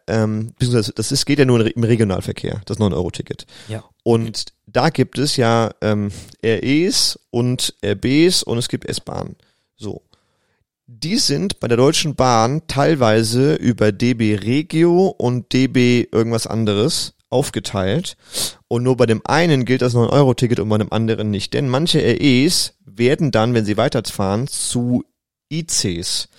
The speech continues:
Speaker 1: Und I Cs ist wiederum davon ausgenommen, weil es kein Regional-, sondern Überregional-, äh, Verkehr ist.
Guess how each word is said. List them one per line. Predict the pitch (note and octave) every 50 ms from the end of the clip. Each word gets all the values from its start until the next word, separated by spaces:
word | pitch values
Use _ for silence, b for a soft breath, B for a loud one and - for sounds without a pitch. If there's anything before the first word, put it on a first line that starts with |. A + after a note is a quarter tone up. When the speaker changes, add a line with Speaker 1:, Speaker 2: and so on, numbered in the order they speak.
| B B B B B B B B _
Speaker 1:
Und | A#2+ A#2+ - - _ -
I | - -
Cs | - - - - B2 A#2 B2 C#3+ - - -
ist | - A#2+ A2+ A2
wiederum | B2 B2 A#2+ A#2+ A#2 G#2+ A2+ A2+ A2 A2 A2 B B B B B B _ _ _ _ _
davon | - - - - - -
ausgenommen, | - D3 D#3 - - A2 G2 F#2+ G#2 A#2 A2+ -
weil | G2 G2+
es | G#2+ -
kein | - - A2 A2
Regional-, | A2 A2 G2+ G#2+ G#2+ G#2 G#2+ A2 A#2+ B2
sondern | B2 B2 A#2 A2 - _
Überregional-, | - F3+ E3 C#3 A2+ G2+ G2+ E2+ F#2 F2+ F2+ F2+ F2 E2 C#2+ - - _ _ _ _ - - - -
äh, | - D#2+ F#2+
Verkehr | - - F#2+ - - - F#2 E2 -
ist. | - - - - -